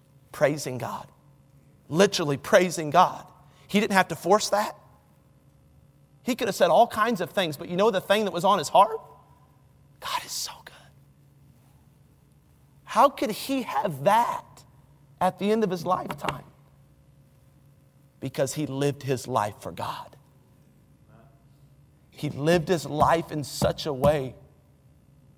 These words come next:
for what, fifty-two years, June? Where a lifetime of prayer, a lifetime of preaching, a lifetime of studying God's Word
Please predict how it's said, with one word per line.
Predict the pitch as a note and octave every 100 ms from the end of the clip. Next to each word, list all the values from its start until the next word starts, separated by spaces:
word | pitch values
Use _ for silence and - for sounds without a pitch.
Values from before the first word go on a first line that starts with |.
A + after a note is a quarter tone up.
| _ _ _ _ _ _
for | - D3
what, | C#3+ -
fifty-two | E3+ D3+ E3 -
years, | D#3+ E3+ F3
June? | - F3+ F#3 G3 - _ _ _ _ _ _ _ _ _ _ _ _ _ _ _ _ _ _ _ _ _ -
Where | D3+ D3 C3+ - - _
a | C3 C3
lifetime | C#3+ D3 F#3+ - - F3 E3+
of | B2+
prayer, | - D3 A2+ - _ _ _ _ _ _ _ _ _ _ _ _ D3+
a |
lifetime | C3+ D3+ D#3 G3+ - - G#3 F#3 D#3+
of | D3
preaching, | - D#3 - - - - _ _ _ _ _ _ _
a | D#3+
lifetime | D#3 F3 G#3+ G#3+ - G3 F3+
of | D3
studying | - E3+ D#3 C#3+
God's | D3+ D3 - C3
Word | D3 C3